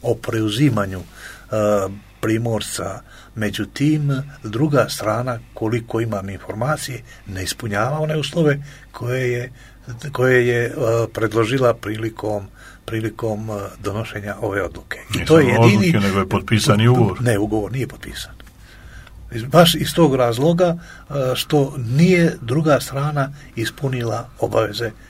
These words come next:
Speaker 1: koje je preuzela.
Speaker 2: Ugovor je potpisan, gospodine
Speaker 1: Drašković,
Speaker 2: Draškoviću,
Speaker 1: ja.
Speaker 2: i prisustvovali smo potpisivanju,
Speaker 1: Ako se,
Speaker 2: svečanom potpisivanju
Speaker 1: ako je
Speaker 2: ugovora.
Speaker 1: potpisan ugovor, to je mimo, jer da je
Speaker 2: Ali,
Speaker 1: ugovor potpisan, jer
Speaker 2: ali
Speaker 1: druga
Speaker 2: pokazat ću
Speaker 1: strana,
Speaker 2: vam.
Speaker 1: tek ćemo preuzeti onog momenta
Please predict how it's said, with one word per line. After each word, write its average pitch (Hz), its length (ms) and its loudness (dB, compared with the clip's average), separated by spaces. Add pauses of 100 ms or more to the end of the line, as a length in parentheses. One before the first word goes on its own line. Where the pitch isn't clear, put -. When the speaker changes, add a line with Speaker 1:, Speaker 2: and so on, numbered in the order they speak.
(120)
Speaker 1:
koje 110 300 -4
je 104 100 -4
preuzela. - 680 -10 (1300)
Speaker 2:
Ugovor 101 340 0
je 101 60 0
potpisan, 110 560 0
gospodine 101 400 -2
Speaker 1:
Drašković, 117 220 4
Speaker 2:
Draškoviću, 113 360 2
Speaker 1:
ja. 120 220 0
Speaker 2:
i 110 160 2
prisustvovali 104 640 4
smo 104 160 4
potpisivanju, 110 640 4
Speaker 1:
Ako 110 200 8
se, 107 60 0
Speaker 2:
svečanom 113 540 6
potpisivanju 110 460 6
Speaker 1:
ako 139 100 8
je 123 80 8
Speaker 2:
ugovora. 113 180 6
Speaker 1:
potpisan 117 340 6
ugovor, 139 260 2
to 135 120 0
je 120 60 2
mimo, 123 500 -2 (100)
jer 143 220 4
da 120 220 4
je 123 260 6
Speaker 2:
Ali, - 100 4
Speaker 1:
ugovor 131 220 6
potpisan, 151 640 -2 (260)
jer 113 120 2
Speaker 2:
ali 113 320 4
Speaker 1:
druga 151 280 4
Speaker 2:
pokazat 101 200 6
ću 151 120 4
Speaker 1:
strana, 160 200 4
Speaker 2:
vam. 101 100 2
Speaker 1:
tek 170 160 4
ćemo 127 180 -2
preuzeti 151 600 0
onog 143 300 0
momenta 151 460 -4